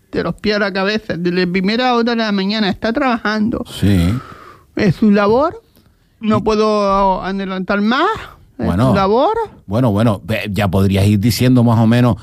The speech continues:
Speaker 2: que yo decía lo de los viajes porque tenemos una persona aquí relacionada con el
Speaker 1: Eh,
Speaker 2: tema de
Speaker 1: eh,
Speaker 2: los viajes.
Speaker 1: ella es relacionada con los viajes,
Speaker 2: Sí.
Speaker 1: señora. Eh, audiencia, él es relacionada con los viajes.
Speaker 2: Ujú.
Speaker 1: Eh, antes que nada,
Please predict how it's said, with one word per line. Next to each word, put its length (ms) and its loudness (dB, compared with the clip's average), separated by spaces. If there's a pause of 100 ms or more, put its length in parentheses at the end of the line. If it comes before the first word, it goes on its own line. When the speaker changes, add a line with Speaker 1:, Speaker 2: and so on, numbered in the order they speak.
(300)
Speaker 2:
que 160 2
yo 100 4
decía 540 2
lo 160 2
de 80 2
los 160 2
viajes 320 2
porque 320 -2
tenemos 280 2
una 160 2
persona 400 0
aquí 220 0
relacionada 960 2
con 260 2
el 240 2
Speaker 1:
Eh, 40 0
Speaker 2:
tema 200 2
de 300 0
Speaker 1:
eh, 20 0
Speaker 2:
los 400 -4
viajes. 360 -2
Speaker 1:
ella 340 0 (140)
es 100 -10 (100)
relacionada 1000 -2
con 100 -2
los 100 -2
viajes, 480 -8
Speaker 2:
Sí. 420 0
Speaker 1:
señora. 580 0 (540)
Eh, 380 -2 (100)
audiencia, 680 -2
él 140 0
es 320 0
relacionada 680 0
con 180 0
los 140 0
viajes. 400 -6 (760)
Speaker 2:
Ujú. 140 4
Speaker 1:
Eh, 440 2
antes 400 -2
que 100 0
nada, 340 0